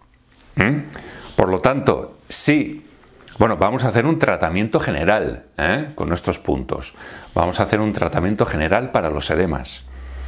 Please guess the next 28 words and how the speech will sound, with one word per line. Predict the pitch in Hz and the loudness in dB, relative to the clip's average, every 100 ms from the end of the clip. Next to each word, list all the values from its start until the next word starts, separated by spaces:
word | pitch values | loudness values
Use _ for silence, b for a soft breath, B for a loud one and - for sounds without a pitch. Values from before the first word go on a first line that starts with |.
| B B B B B B | B B B B B B
Pero | 143 165 | 2 2
si | 156 113 | 2 2
tenéis | 123 143 135 - | 4 4 2 0
problemas | - 101 120 131 82 - - | 2 2 2 2 0 0 0
en | 135 139 127 | 2 2 4
la | 95 78 | 2 0
circulación | - 82 - 80 76 123 123 104 | -4 -4 -2 -2 0 2 2 2
de | 85 | 2
la | 76 | 2
sangre | - 139 98 80 - | 2 2 0 -4 -8
de | 80 107 107 | 0 2 2
retorno, | 92 87 80 - 151 135 92 107 - _ _ B B B B B B B | 0 0 0 2 0 0 -4 -4 -6 _ _ B B B B B B B
de | - 101 95 | 2 4 4
retorno, | 85 71 69 139 160 123 113 160 B B B | 2 0 2 2 4 2 2 0 B B B
este | 127 117 139 | 0 2 2
punto | - 127 127 151 151 | 4 2 2 2 0
os | 110 | -4
puede | - 117 117 | 2 2 4
ayudar, | 101 82 87 80 78 - | 2 4 2 0 -6 -4
¿eh? | 104 143 | -4 -2
Porque | 76 - | -4 -2
es | 85 | 0
el | 85 | 0
punto | 104 95 90 | 0 0 0
maestro | 85 107 - 117 | 0 0 0 0
de | |
las | 64 62 | -2 -4
venas. | 65 - - - - | -6 -8 -14 -14 -16